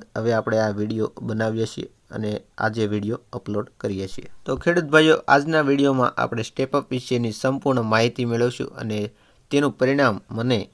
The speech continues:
કેવું મળ્યું છે તેના વિશે વાત કરીશું. તો વીડિયોની શરૂઆત કરીએ તે પહેલાં જે પણ ખેડૂત ભાઈઓ આપણી YouTube ચેનલ પર પહેલીવાર આવ્યા હોય તો ચેનલને સબસ્ક્રાઇબ કરી લો, જેથી કરીને આવા અવનવા વીડિયોની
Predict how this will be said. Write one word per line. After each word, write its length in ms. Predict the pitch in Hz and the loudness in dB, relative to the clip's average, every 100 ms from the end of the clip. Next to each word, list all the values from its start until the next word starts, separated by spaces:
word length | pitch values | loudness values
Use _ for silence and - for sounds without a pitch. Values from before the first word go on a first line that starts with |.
| _ _ - | _ _ -2
કેવું 260 | 127 127 117 | 0 2 2
મળ્યું 300 | 127 127 120 | 2 2 0
છે 80 | 107 | 0
તેના 180 | 120 120 120 | 0 0 0
વિશે 240 | 123 117 110 | 0 0 2
વાત 240 | 113 - _ - | 0 -2 _ -6
કરીશું. 360 | 113 110 127 - - _ - | -4 -4 -6 -8 -20 _ -4
તો 120 | 110 | 0
વીડિયોની 400 | 131 147 147 135 | 4 4 4 2
શરૂઆત 340 | 139 139 139 - | 4 4 4 2
કરીએ 160 | 123 117 | 0 0
તે 180 | 127 - | 0 0
પહેલાં 240 | 117 110 107 | 0 0 0
જે 100 | 120 | -2
પણ 120 | 123 110 | -2 -2
ખેડૂત 260 | 120 127 113 | -2 -2 -2
ભાઈઓ 240 | 107 95 - _ - | 0 0 -4 _ -6
આપણી 320 | 117 110 107 | -2 -2 -2
YouTube 280 | 117 123 - | -2 -4 -2
ચેનલ 240 | 113 107 | -2 -2
પર 240 | 101 104 - - | -2 -4 -6 -4
પહેલીવાર 440 | 127 143 156 135 113 | 0 2 4 4 4
આવ્યા 220 | 110 104 | 4 0
હોય 80 | 101 | -2
તો 80 | 95 - | -6 -6
ચેનલને 300 | 113 110 104 | -4 -4 -6
સબસ્ક્રાઇબ 640 | - 117 - - 127 123 | -4 -6 -6 -2 0 0
કરી 180 | 123 120 127 | -2 -2 -4
લો, 80 | - _ _ _ | -8 _ _ _
જેથી 280 | - 127 147 | -4 -2 0
કરીને 300 | 135 139 135 | 0 2 0
આવા 340 | - 123 123 - 113 | 2 4 4 2 0
અવનવા 320 | 123 131 127 117 | 0 2 0 0
વીડિયોની 340 | 117 117 113 | -2 -2 -2